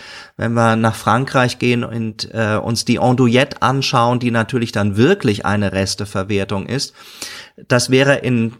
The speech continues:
in Deutschland völlig unmöglich, dass man eine, eine Wurst baut, in der eben auch die Dinge landen, die wir dann normalerweise nur wieder den Tieren zum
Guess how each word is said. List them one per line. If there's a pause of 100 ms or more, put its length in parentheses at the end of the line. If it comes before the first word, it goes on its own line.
(160)
in
Deutschland
völlig
unmöglich,
dass
man
eine,
eine
Wurst
baut,
in
der (540)
eben
auch
die
Dinge
landen,
die
wir
dann
normalerweise
nur
wieder
den
Tieren
zum